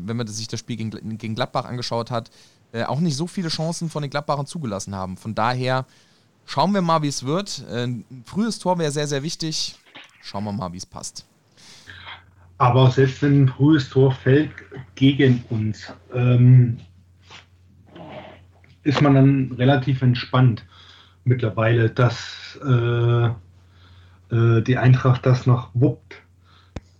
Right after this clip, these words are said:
Speaker 2: weil wir wirklich spielstark sind.
Speaker 1: Ja, Spielstärke steht uns gut.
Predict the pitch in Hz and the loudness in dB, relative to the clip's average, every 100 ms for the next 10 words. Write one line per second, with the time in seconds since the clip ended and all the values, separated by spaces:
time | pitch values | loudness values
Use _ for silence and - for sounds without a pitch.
0 | _ _ _ - 104 131 147 - - _ | _ _ _ -10 2 4 4 0 -16 _
1 | _ - 139 127 131 127 131 131 120 - | _ -8 0 4 4 2 0 0 -2 -6
2 | - - - 135 131 - 117 113 - 131 | -10 -10 0 2 2 0 -2 -2 4 4
3 | 117 - - _ _ _ _ _ _ _ | 4 -2 -20 _ _ _ _ _ _ _
4 | _ _ _ _ _ _ - - _ _ | _ _ _ _ _ _ -20 -20 _ _
5 | _ _ _ _ 117 117 143 - - 170 | _ _ _ _ -14 -14 -14 -18 -10 -8
6 | - 139 143 - 131 135 123 190 220 | -8 -10 -10 -12 -10 -10 -10 -12 -12